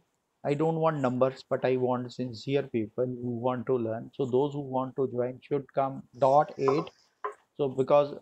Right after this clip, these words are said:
I myself, uh, uh, hosting the meeting, so for me it is very hard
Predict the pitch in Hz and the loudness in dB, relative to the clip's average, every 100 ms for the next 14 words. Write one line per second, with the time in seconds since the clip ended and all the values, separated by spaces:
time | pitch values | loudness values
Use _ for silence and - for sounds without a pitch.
0 | - 127 147 143 139 143 - 151 139 147 | -6 -2 0 0 0 0 0 -2 -2 0
1 | 135 123 117 117 120 113 113 110 101 - | 4 4 2 -4 -10 -16 -8 -8 -8 -12
2 | _ _ _ - 135 - 156 147 147 143 | _ _ _ 0 0 0 -4 -4 -4 -2
3 | 135 127 156 151 _ _ _ _ 147 135 | -2 -2 -4 -4 _ _ _ _ 2 2
4 | 127 120 120 113 135 131 135 143 139 143 | 2 -4 -14 0 0 2 0 0 0 0
5 | 127 127 123 110 120 117 117 | 0 0 0 2 2 2 -2